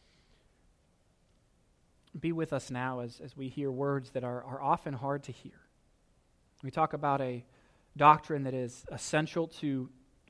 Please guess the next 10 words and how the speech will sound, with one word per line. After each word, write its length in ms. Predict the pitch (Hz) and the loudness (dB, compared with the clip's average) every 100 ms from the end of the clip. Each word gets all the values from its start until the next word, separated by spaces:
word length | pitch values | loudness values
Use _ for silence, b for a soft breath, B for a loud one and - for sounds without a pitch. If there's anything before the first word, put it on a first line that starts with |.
| - | -4
our 180 | 139 135 | -2 0
health 540 | - 147 190 - - | 4 4 4 -2 -16
and 240 | - 131 127 | -6 -6 -4
our 180 | 135 127 | -6 -6
flourishing, 680 | - 147 156 165 - 208 208 - _ _ _ _ _ _ _ _ _ _ _ - | -6 -2 0 0 0 -4 -6 -14 _ _ _ _ _ _ _ _ _ _ _ -4
but 140 | 151 | -2
one 240 | 160 175 175 | 2 2 6
that 120 | 156 | 6
is, 300 | 147 135 - - | 6 4 -2 -8
is 280 | 135 - | -10 -12